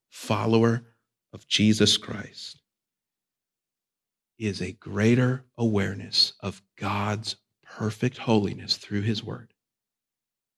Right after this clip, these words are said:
and simultaneously a greater awareness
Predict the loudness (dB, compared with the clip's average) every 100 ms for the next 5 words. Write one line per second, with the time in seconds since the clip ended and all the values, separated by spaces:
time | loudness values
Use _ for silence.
0 | _ _ _ _ -8 -4 -4 0 4 6
1 | 6 4 4 6 6 4 0 -2 -2 -2
2 | -4 -6 -8 0 4 6 4 2 0 2
3 | 6 6 4 0 -12 -14 -16